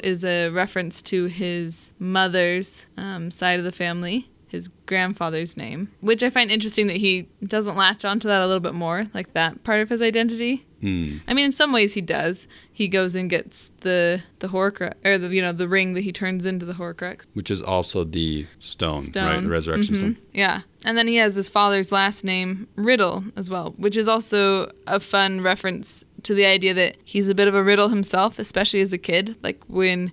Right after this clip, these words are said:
Speaker 1: Harry Potter meets him in Tom Riddle's diary, what he sees him to be and what he's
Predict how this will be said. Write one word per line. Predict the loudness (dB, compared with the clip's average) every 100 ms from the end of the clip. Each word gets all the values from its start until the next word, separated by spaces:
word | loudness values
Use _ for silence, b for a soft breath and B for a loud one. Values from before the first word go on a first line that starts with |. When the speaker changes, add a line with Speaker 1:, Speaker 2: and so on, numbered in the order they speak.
| -4
Speaker 1:
Harry | 2 4 4
Potter | 2 2 4
meets | 4 4 2 0
him | 2
in | 0 0 -2 -4
Tom | -2 0 0
Riddle's | 0 0 -2
diary, | 2 4 4 2 0 -4 -8
what | 0 2 2
he | 2 -2
sees | -2 -2 2 4 2 2
him | 2 2
to | 2
be | 2 4 2
and | 2 -2
what | -2 0
he's | 0 -2